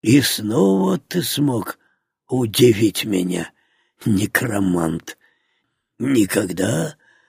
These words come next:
ваш брат ни с кем не роднился, а ты и тут всё поперёк умудрился сделать.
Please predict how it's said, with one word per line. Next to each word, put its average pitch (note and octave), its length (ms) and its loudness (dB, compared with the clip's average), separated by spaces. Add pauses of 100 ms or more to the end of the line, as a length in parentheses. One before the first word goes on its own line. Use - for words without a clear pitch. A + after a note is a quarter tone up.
(140)
ваш A2+ 380 0
брат G#2 400 -4
ни A2 120 -6
с F#2+ 140 -6
кем A2 300 -4
не G#2 120 -2
роднился, G#2+ 920 -8 (680)
а A#2 200 -2
ты B2 180 -2
и A#2+ 180 0
тут - 680 -2 (220)
всё - 360 -4
поперёк G2+ 680 -4
умудрился G#2 680 -6
сделать. - 680 -12